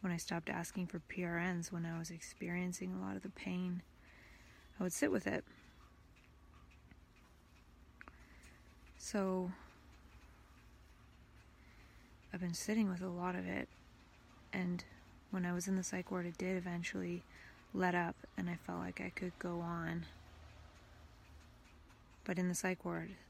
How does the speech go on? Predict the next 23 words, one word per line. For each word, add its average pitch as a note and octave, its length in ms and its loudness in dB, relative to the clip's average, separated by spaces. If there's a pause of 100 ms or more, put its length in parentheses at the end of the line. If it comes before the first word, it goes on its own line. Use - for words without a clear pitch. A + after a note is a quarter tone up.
(100)
there's F3 200 -6
limited F3+ 320 2
things E3+ 240 -2
to F#3 100 0
do, F3 300 4
so E3 380 -2 (1600)
I F#3 60 4
mirror F#3 400 8
that - 280 4
right E3 220 2
now E3 320 2
in E3+ 100 0
that D#3+ 200 -4
I F3 80 -8 (120)
limit E3 380 0
what F3 140 -2
I E3+ 100 0
do. E3+ 340 -2
I F3+ 60 0
don't F3 260 -2
do F3+ 180 0
too G3+ 220 -2
much. F#3+ 520 2